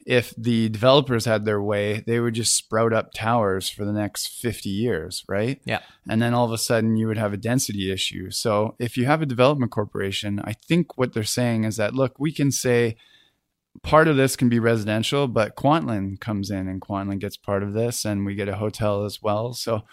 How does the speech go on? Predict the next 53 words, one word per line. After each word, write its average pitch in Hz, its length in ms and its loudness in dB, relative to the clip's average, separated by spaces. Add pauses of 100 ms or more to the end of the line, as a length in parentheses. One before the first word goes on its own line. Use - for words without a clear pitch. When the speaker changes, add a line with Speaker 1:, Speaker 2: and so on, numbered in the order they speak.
(600)
Speaker 1:
that 143 320 2
could 143 200 -4
be 131 220 0
the 117 100 -4
positive 135 640 -2
side 139 300 4
of 135 100 0
it 139 140 -2
there, 147 340 0
but 101 360 0 (760)
I, 110 380 -8
I 113 40 -2
don't 101 140 -4
know. 95 180 -6 (140)
I, 113 80 -4 (140)
I, 117 140 -8 (100)
it's, - 320 -4
part 220 280 2
of 262 100 2
it - 180 4
still 151 260 0
seems 143 340 2
a 123 60 0
bit 117 320 -2
odd 107 440 -4
to - 120 -12
me, 98 380 -6
so. - 220 -12 (600)
Speaker 2:
Yeah. 127 260 -2 (100)
I, 214 480 2
well, 214 320 4
i-, 190 200 -4
in 180 80 2
that 185 260 2
we, 156 220 -4
we 165 100 -8
don't 196 180 0
have 190 200 -2
too - 140 -8
many 170 260 0
other 143 160 0
comparable 120 480 -2
examples 101 560 -4
from 104 320 -10
around 98 280 -4
the 98 140 -4
other 104 160 -2
province. 95 480 -6
And 127 180 -2
I 147 180 2
know 151 260 0
some 147 220 -4
people 123 520 0